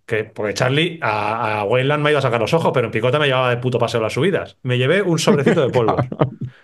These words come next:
Speaker 1: Me llevé un sobrecito de,
Speaker 2: A
Speaker 1: de, de
Speaker 2: ritmo.
Speaker 1: polvo. Digo, "Ahora que vamos aquí a ritmo de triciclo", digo, "me da tiempo mientras espera al pe-, al pesado este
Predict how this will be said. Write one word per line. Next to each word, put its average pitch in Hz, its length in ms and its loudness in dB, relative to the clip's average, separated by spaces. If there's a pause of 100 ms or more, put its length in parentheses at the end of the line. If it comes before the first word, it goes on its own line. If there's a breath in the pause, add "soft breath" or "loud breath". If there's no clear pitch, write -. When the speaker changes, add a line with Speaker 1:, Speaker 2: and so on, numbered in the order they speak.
(100)
Speaker 1:
Me 131 140 2
llevé 151 120 4
un 202 80 2
sobrecito 190 260 2
de, 165 140 4
Speaker 2:
A 117 60 0
Speaker 1:
de, 135 220 4
de 127 140 2
Speaker 2:
ritmo. - 20 -4
Speaker 1:
polvo. 123 180 2
Digo, 117 200 0
"Ahora 120 160 0
que 123 60 0
vamos 131 240 0
aquí 131 180 2
a 110 80 0
ritmo 127 280 2
de 123 80 2
triciclo", 151 640 0
digo, 98 240 -4
"me 95 80 -6
da 104 100 -4
tiempo 123 260 0
mientras 107 220 -6
espera 110 240 -2
al 107 40 -4
pe-, 110 160 -2
al 110 140 -4
pesado 120 260 0
este 156 280 0